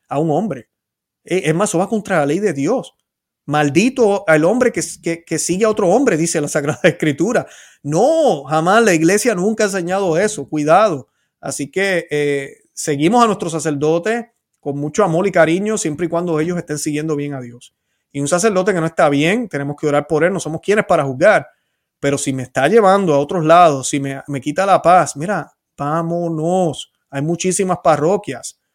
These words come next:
Vámonos. Y yo les recomiendo las parroquias tradicionales, obviamente. El listado está en la descripción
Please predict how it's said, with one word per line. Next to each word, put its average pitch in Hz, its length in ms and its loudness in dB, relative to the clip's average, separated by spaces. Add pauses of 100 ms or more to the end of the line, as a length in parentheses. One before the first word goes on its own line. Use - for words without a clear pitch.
(120)
Vámonos. 180 880 0
Y 139 80 -8
yo 143 80 -2
les 160 120 -2
recomiendo 170 680 -2
las 147 240 -4
parroquias 139 380 -2
tradicionales, 151 600 0
obviamente. 151 540 -2
El 135 80 -4
listado 143 460 2
está 156 200 0
en 160 60 0
la 165 100 6
descripción 151 560 -2